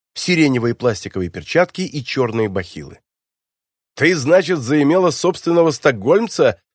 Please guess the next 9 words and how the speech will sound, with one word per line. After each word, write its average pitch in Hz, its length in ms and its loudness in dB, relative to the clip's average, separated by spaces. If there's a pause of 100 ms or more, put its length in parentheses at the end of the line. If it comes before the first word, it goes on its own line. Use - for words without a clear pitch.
рассмеялась 135 680 2
Бурен 180 440 4 (180)
после 156 280 0
взаимных 127 420 0
приветствий. - 640 -8 (640)
«Какой 220 360 4
бланк 220 420 2
надо 139 280 4
заполнить, 143 600 2